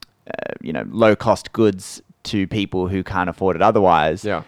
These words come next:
Speaker 1: But the s-, the profits from that go back into their charity.
Speaker 2: Yeah,
Speaker 1: That's their
Speaker 2: exactly.
Speaker 1: purpose,
Speaker 2: Yeah,
Speaker 1: you know?
Speaker 2: yeah, yeah.
Speaker 1: Um,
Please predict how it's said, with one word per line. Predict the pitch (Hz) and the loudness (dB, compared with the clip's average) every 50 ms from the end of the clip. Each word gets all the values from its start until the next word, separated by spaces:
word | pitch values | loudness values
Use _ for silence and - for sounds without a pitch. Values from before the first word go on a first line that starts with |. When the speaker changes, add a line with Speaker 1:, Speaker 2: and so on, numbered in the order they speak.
| - | 0
Speaker 1:
But | _ 156 151 - - | _ 0 0 2 -2
the | - | -6
s-, | 123 - - _ - | -6 -6 -8 _ -10
the | - 117 | -8 -2
profits | - - 165 151 - 98 - - | 2 2 2 2 2 -4 -6 -4
from | 110 | -2
that | 104 92 67 - | 0 0 0 2
go | - 101 | 2 2
back | 92 92 87 - - | 2 2 0 0 -4
into | 101 92 87 | -6 -6 -4
their | 80 71 58 | -4 -6 -6
charity. | - 101 78 - - - - - _ _ | -4 -4 -6 -6 -6 -10 -16 -20 _ _
Speaker 2:
Yeah, | 110 110 107 95 87 82 82 85 - | -2 -2 0 0 -2 -4 -8 -6 -2
Speaker 1:
That's | - 160 151 - | -2 -2 0 0
their | - 110 | 0 0
Speaker 2:
exactly. | |
Speaker 1:
purpose, | 87 - - - - - - - - - | 0 -2 -4 -8 -6 -8 -10 -12 -12 -8
Speaker 2:
Yeah, | - 120 113 95 | -4 -2 0 0
Speaker 1:
you | 85 | 0
know? | 87 78 71 76 - - - 78 | 0 -2 -2 -4 -6 -10 -14 -16
Speaker 2:
yeah, | 85 - - _ - | -16 -16 -14 _ -4
yeah. | 95 95 95 92 90 87 | 0 2 2 2 2 2
Speaker 1:
Um, | 87 87 85 85 - | 0 -2 -4 -6 -8